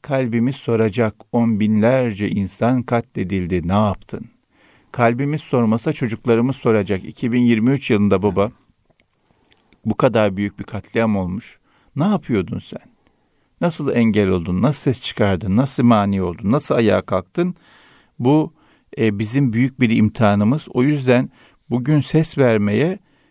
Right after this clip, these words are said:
Filistinli kardeşlerimiz kadar kendimiz için de ihtiyacımız var. Bugün ses vermezsek sadece Filistinli kardeşlerimize faydalı olamayacak değiliz.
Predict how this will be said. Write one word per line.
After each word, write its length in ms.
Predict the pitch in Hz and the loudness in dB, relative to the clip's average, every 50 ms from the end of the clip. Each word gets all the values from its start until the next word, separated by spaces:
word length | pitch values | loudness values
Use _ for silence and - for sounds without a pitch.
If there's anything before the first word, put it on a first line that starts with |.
| _ _ | _ _
Filistinli 600 | _ - - - - 127 156 - - 170 139 135 | _ -20 -10 -4 -2 0 0 0 0 0 0 0
kardeşlerimiz 800 | 131 - 135 120 117 113 123 117 - - 131 120 120 135 135 - | 2 2 4 2 4 2 0 -4 -2 0 0 0 0 0 -2 -2
kadar 340 | - 127 113 104 131 143 135 | -2 0 0 2 0 -2 -2
kendimiz 560 | - - 127 113 110 107 113 117 135 143 127 | -4 -4 -2 -2 0 0 0 0 -2 -2 -4
için 340 | 127 117 - - 113 104 87 | -6 -6 -4 -2 -2 0 0
de 160 | 95 95 92 - _ _ _ _ _ _ _ _ _ _ _ | -2 -4 -6 -8 _ _ _ _ _ _ _ _ _ _ _
ihtiyacımız 760 | - - - - - 104 101 92 95 - - 92 95 98 - - - | -10 -10 -10 -6 -4 0 0 0 0 -2 -4 -8 -10 -10 -10 -12 -14
var. 80 | 104 - - | -14 -12 -10
Bugün 240 | 117 107 - 123 | -8 -4 0 0
ses 340 | 123 - - 135 104 - - | 0 0 -2 -6 -6 -2 0
vermezsek 680 | 123 113 113 117 143 160 139 - - 117 113 - _ _ - - - - - _ _ _ _ _ | 0 2 2 2 -2 -4 -4 -4 -2 -2 -2 -4 _ _ -20 -20 -20 -20 -20 _ _ _ _ _
sadece 460 | - - - - 120 117 120 110 117 | -20 -8 -2 0 2 2 2 0 -2
Filistinli 380 | 98 110 113 120 - - 117 113 | -4 -4 -4 -6 -4 -4 -6 -4
kardeşlerimize 800 | - - 110 104 98 107 104 - - 107 104 107 98 107 104 104 | 0 0 0 0 0 -2 -6 -4 -2 0 0 0 2 0 0 0
faydalı 420 | - - 110 104 98 107 104 104 | 0 -2 -2 -2 0 0 0 0
olamayacak 520 | 107 104 107 104 104 95 107 110 101 - | 0 0 0 0 0 -2 -2 -4 -4 -4
değiliz. 400 | - 131 131 113 117 147 - - | -4 -4 -2 -2 -4 -4 -8 -12